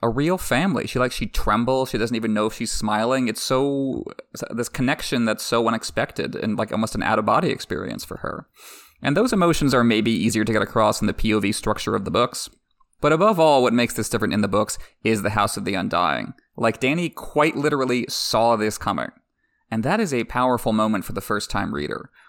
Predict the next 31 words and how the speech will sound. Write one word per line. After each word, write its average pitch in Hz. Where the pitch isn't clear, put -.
watching 104
these 104
fantasies 104
made 98
flesh, -
this, -
this 110
dream 110
I 107
dreamed 98
as -
Dany 95
thinks -
about 98
it. -
It 113
makes 143
her -
feel 180
like 185
the -
prophecies 156
were 117
true. 202
The 113
Red 135
Comet 156
really 165
did 202
choose 233
her, 98